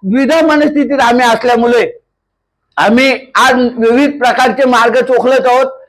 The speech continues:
काही नेतृत्व आम्ही स्वीकारत आहोत आणि त्याच्या माध्यमातून आम्ही हा, हा प्रश्न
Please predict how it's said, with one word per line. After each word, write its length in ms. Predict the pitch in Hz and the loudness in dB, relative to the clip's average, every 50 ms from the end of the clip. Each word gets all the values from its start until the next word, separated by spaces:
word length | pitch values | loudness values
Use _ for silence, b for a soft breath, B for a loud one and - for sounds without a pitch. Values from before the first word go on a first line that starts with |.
| B _ - | B _ -4
काही 260 | 214 214 226 240 254 | -2 0 0 0 0
नेतृत्व 520 | 254 254 254 247 - 247 254 247 196 269 269 | 0 0 -2 -2 -2 -4 -4 -4 -2 0 0
आम्ही 240 | 262 247 247 254 262 | 2 2 2 0 -2
स्वीकारत 500 | - - 226 208 240 262 254 269 254 233 | -2 -4 -4 -2 -2 0 0 0 0 0
आहोत 380 | 254 254 269 277 269 - - - - | 0 0 0 -2 -4 -8 -12 -8 -6
आणि 120 | 226 233 | -6 -6
त्याच्या 360 | - 247 247 226 202 254 269 | -4 -2 -4 -2 -2 -2 -2
माध्यमातून 600 | 262 254 247 240 214 262 262 254 254 240 269 277 277 | 0 0 -2 -2 -2 -2 -2 -2 -2 0 0 0 0
आम्ही 240 | 247 240 254 277 | 0 0 0 0
हा, 300 | 277 247 254 269 285 285 285 B B B B B B B B _ - | 0 0 0 0 0 -2 -4 B B B B B B B B _ -10
हा 240 | - - 233 277 302 | -6 -4 -2 -2 0
प्रश्न 380 | 294 285 294 277 - 285 294 | 0 0 0 0 0 0 0